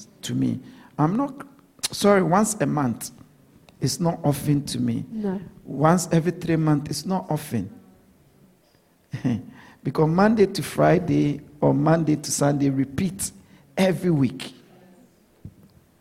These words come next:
Speaker 1: So, at least once a week, we must have communion.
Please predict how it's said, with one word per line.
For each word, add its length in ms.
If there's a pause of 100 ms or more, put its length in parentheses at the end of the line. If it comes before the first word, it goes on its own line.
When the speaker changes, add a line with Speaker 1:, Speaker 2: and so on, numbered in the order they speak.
(520)
Speaker 1:
So, 420 (1000)
at 240
least 500
once 380
a 80
week, 400
we 140
must 300
have 220
communion. 460